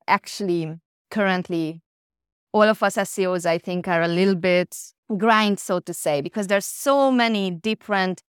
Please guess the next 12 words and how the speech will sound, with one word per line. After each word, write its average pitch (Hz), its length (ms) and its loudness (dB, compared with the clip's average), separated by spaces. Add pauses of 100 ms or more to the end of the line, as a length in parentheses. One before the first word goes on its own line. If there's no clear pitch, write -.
(140)
innovations, 202 1120 0 (240)
new 214 180 2
technologies, 202 960 2
new 196 280 0 (100)
tools, 226 560 0
whether 185 300 2
it's 175 200 -4
A 226 200 4
I 202 220 4
based 185 540 0
or 165 220 -4
otherwise. 180 920 2